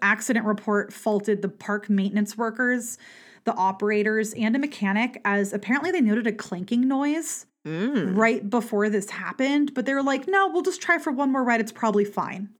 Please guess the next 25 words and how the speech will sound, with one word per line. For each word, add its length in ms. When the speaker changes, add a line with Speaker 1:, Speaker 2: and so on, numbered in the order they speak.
Speaker 2:
Sure. 280
Speaker 1:
You 140
just 240
killed 260
a 60
dude. 300
Like, 260
it's 240
not 240
fine. 380
Um, 320
this 160
resulted 420
in 100
a 60
lawsuit 460
against 320
Disneyland, 500
but 120
the 60
terms 320
and 140
details 380
were 80
confidential. 880